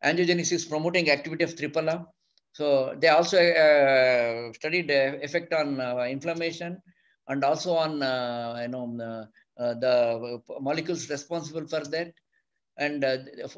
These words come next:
finally, they ca-, carried out, uh, studies, uh, uh, with, uh, you know, um, uh, biomarkers like C D thirty-one and, uh, um, uh, E-selectin. These are the biomarkers for angiogenesis, and both of them are found to be,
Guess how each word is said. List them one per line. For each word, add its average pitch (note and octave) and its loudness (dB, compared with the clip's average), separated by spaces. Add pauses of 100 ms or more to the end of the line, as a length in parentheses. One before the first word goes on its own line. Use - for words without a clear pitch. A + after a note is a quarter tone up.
finally, F#3+ 0
they F#3+ 2
ca-, D#3+ 0
carried F3 2
out, F3 0
uh, C3+ 4
studies, E3 -2
uh, C3 0 (340)
uh, C3+ 0
with, C#3+ -8
uh, B2 0
you B2 -4
know, C3 -4
um, A#2 -6
uh, A2+ -10
biomarkers D#3+ 0
like D#3+ -6
C E3+ -6
D E3+ -2
thirty-one D#3+ -4
and, C#3 -4
uh, A#2 -2 (340)
um, A2 -8
uh, A#2 -8
E-selectin. E3 -4
These E3+ -4
are F3 0
the E3 -2
biomarkers E3+ 0
for C#3 0 (280)
angiogenesis, E3+ -2
and C#3 0
both F3 0
of G3 -2
them F3+ 0
are F3 -2
found E3+ -4
to F3+ -2
be, E3 -2